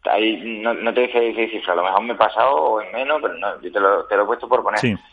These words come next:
Speaker 1: Pero que hay un gran peso, pues bueno, creo que eso es importante cuando lleguemos todos y tanto el mundo al final, ¿no? Que al final lo que pasó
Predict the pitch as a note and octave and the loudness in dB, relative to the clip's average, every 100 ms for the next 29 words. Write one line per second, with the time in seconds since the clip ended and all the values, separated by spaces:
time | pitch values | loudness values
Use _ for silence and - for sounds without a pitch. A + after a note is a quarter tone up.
0 | _ - G#2 G#2 G#2+ A#2 A#2+ A#2+ A#2+ C3+ | _ 0 2 4 2 2 2 2 2 -2
1 | C3 F3 F3+ G#2+ F2 G2+ - F#2+ G2+ G2+ | 0 0 2 2 2 0 0 0 0 -2
2 | G2+ G#2 G2+ G2+ A2 A#2 A2+ G2+ F2+ F2 | -6 -4 -2 0 0 0 0 0 -2 -2
3 | F#2 G#2 G#2+ G#2+ A2 B2 - F#2+ G2 F2+ | 2 2 2 2 2 2 0 -4 -4 -4
4 | F#2 F#2 A#2+ G#2+ - G2+ F#2+ F2+ G2+ A2 | -2 0 0 -2 -6 -4 -4 -2 2 4
5 | A2+ G#2 G#2 | 4 2 0